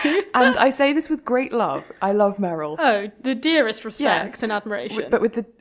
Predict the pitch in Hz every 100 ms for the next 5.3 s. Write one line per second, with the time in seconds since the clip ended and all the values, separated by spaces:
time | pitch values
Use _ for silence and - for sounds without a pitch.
0 | _ 208 226 262 277 277 - 214 - 165
1 | - - _ - 240 240 269 226 208 226
2 | - 202 185 175 - 165 175 175 160 95
3 | - 294 285 339 320 285 - 233 214 -
4 | 220 208 208 208 - 285 339 320 269 247
5 | 220 208